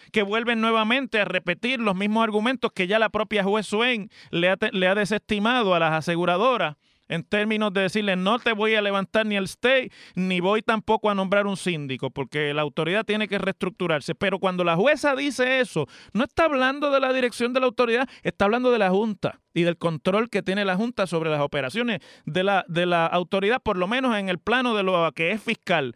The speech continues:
de la aprobación de los presupuestos. Entonces, yo me pregunto si no se dan cuenta que cada vez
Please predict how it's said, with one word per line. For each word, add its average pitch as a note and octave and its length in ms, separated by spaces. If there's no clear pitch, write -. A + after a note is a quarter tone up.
de F3 140
la F#3 100
aprobación F3 540
de B3+ 60
los G#3+ 100
presupuestos. - 680
Entonces, C4 440
yo D3+ 140
me G3+ 100
pregunto A3 680
si D3+ 480
no D#3 220
se G3+ 180
dan G#3 200
cuenta D#3+ 580
que D3 160
cada E3+ 360
vez G3 220